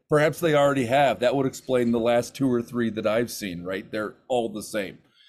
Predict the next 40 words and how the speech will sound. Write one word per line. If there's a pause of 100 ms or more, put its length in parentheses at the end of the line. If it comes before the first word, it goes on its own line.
(1000)
But,
but
the
problem
is,
like,
even
those
trashy
novels,
like, (160)
like, (320)
take
your
pick.
On
the
panel,
Harlequin
was
the
example
that
they
used.
And
I
said,
I, (640)
I
said,
"I
feel
like
I
have
to
stand
and, (140)
and